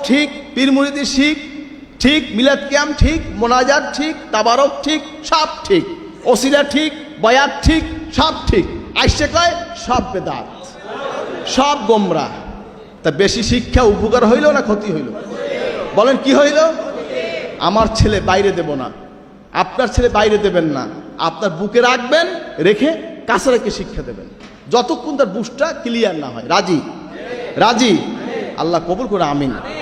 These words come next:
হাজরিন, সাহাবায়ে কেরামদের তরিকা, আমাদের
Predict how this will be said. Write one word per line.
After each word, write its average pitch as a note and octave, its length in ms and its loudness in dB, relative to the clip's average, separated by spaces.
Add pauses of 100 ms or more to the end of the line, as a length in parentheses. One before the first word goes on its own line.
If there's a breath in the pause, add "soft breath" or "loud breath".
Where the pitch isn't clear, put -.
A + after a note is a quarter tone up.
(440)
হাজরিন, D3+ 640 2 (260)
সাহাবায়ে F3+ 380 2
কেরামদের F3 440 0
তরিকা, F3+ 480 0 (500)
আমাদের D#3+ 300 0